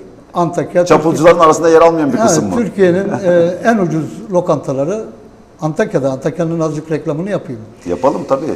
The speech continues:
Speaker 2: Antakya'nın reklamını yapalım.
Speaker 1: Şimdi bakın, e, bazı şeylerin telafisi yoktur Ali Bey.
Speaker 2: Hı hı.
Speaker 1: Yani bir gencimiz öldü. Abdullah Cömert. Gencecik bir çocuk, yiğit
Speaker 2: Hı.
Speaker 1: bir çocuk. Ve hakikaten ben onun cenazesinde de konuştum.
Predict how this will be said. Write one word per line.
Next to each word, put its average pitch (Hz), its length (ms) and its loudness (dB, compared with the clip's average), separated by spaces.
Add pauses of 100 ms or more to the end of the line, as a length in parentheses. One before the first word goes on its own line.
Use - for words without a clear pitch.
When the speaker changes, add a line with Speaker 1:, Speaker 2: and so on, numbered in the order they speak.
(120)
Speaker 2:
Antakya'nın 98 380 -8
reklamını 107 300 -4
yapalım. 117 140 -2 (220)
Speaker 1:
Şimdi 208 420 0 (720)
bakın, 202 300 -2 (260)
e, 147 200 -4
bazı 202 240 2
şeylerin 202 380 -4
telafisi 175 520 -2
yoktur 170 340 -2 (220)
Ali 131 200 -8
Bey. 123 80 -10
Speaker 2:
Hı 113 40 -14 (260)
hı. 95 80 -8 (440)
Speaker 1:
Yani 160 280 2
bir 160 80 2
gencimiz 151 480 0
öldü. 123 220 -2 (420)
Abdullah 147 480 0
Cömert. 143 340 -2 (640)
Gencecik 160 540 2
bir 135 100 -6
çocuk, 131 340 -8 (140)
yiğit 170 300 -2
Speaker 2:
Hı. 135 40 -8
Speaker 1:
bir 147 120 -2
çocuk. 123 320 -8 (1040)
Ve 170 60 6
hakikaten 180 600 2 (500)
ben 165 280 2 (220)
onun 175 240 0
cenazesinde 156 720 2
de 156 100 0
konuştum. 127 420 -10